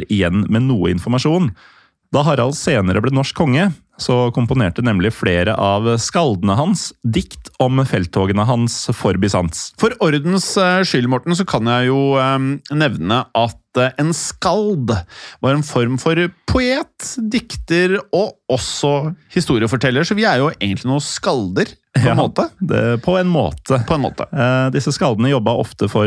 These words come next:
Speaker 1: konger og høvdinger, og her var Harald intet, eh, unntak.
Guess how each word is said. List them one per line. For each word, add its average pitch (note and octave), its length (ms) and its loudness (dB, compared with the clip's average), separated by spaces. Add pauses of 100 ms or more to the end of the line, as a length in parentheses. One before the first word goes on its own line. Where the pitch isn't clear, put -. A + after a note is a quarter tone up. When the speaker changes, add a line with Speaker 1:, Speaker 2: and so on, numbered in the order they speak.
(140)
Speaker 1:
konger A2+ 560 2
og G2+ 300 2
høvdinger, C3 760 0
og D3+ 140 2
her C#3+ 180 2
var A2+ 220 0
Harald A2+ 400 0
intet, G2+ 480 -2
eh, A2+ 200 0
unntak. C#3 460 -2